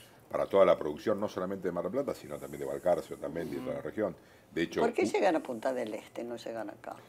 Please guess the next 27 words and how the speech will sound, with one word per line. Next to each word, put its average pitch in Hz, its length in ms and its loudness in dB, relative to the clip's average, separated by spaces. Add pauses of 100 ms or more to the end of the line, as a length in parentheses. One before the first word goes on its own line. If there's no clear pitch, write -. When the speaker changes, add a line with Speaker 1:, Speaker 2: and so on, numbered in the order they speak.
(420)
Speaker 1:
Y - 40 -12
lo-, - 260 -12
y 117 240 0
con, - 180 -4
tiene 120 160 4
que 113 60 8
ver 123 140 10
con 123 100 10
la 101 100 10
profundidad. 82 540 2 (420)
Speaker 2:
Ah, 156 380 -2
Speaker 1:
Ah, - 60 0
es 76 60 0
Speaker 2:
bueno, 185 160 6
Speaker 1:
con - 80 6
el - 40 -
Speaker 2:
hay 143 40 4
Speaker 1:
calado, 107 360 10
Speaker 2:
una 120 80 12
cuestión - 260 2
Speaker 1:
hay, 87 80 8
Speaker 2:
técnica, 156 340 6
Speaker 1:
hay - 60 6
una 95 120 8
cuestión 98 260 4
Speaker 2:
entonces. 104 200 0
Speaker 1:
técnica 92 180 4